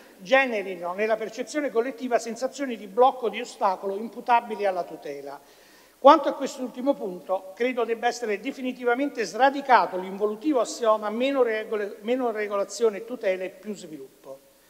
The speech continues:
La funzione giurisdizionale deve invece servire a dare certezza ed effettività al diritto, a riparare i guasti della cattiva regolazione, a fornire un ambiente garantito in cui la competizione possa liberamente dispiegarsi. Così si promuove lo sviluppo, non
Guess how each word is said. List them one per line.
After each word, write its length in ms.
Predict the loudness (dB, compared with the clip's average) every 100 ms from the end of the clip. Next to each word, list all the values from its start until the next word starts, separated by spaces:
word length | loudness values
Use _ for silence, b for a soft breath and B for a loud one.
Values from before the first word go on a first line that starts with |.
| b b b b 2
La 60 |
funzione 380 | 4 4 4 2
giurisdizionale 640 | 0 -4 -6 2 4 4
deve 120 | -2 -6
invece 260 | -8 -8
servire 300 | -8 -2 2
a 60 | 4
dare 260 | 4 0
certezza 600 | 0 -2 0 -2 -2 -2
ed 60 | -6
effettività 600 | -6 -8 -10 -12 0 4
al 120 | 4
diritto, 440 | 2 -8 -10 -2 -2
a 40 |
riparare 500 | -2 2 4 6 4
i 40 | 4
guasti 380 | 4 4 -2
della 220 | -4 -2 -2
cattiva 360 | -4 -2 0
regolazione, 640 | 0 -2 -4 -2 2 2 0 B B -4
a 120 | -2
fornire 500 | 0 -2 -2 -2 0
un 120 | -2
ambiente 480 | -2 0 -2 0 2
garantito 800 | 4 4 2 -4 -6 -8 0 0 B B B B
in 200 | -2 2
cui 140 | 6 6
la 100 | 6
competizione 760 | 2 -4 -8 -8 -2 0 0
possa 260 | -2 -2 -6
liberamente 560 | -4 -4 -4 -6 -10
dispiegarsi. 760 | -10 -6 0 2 0 -4 -12 -12 B B -2
Così 300 | 0 2 0
si 160 | -2
promuove 380 | -6 -4 -4 -4
lo 100 | -6
sviluppo, 600 | -8 -8 -8 0 4 4
non 320 | 4 2 2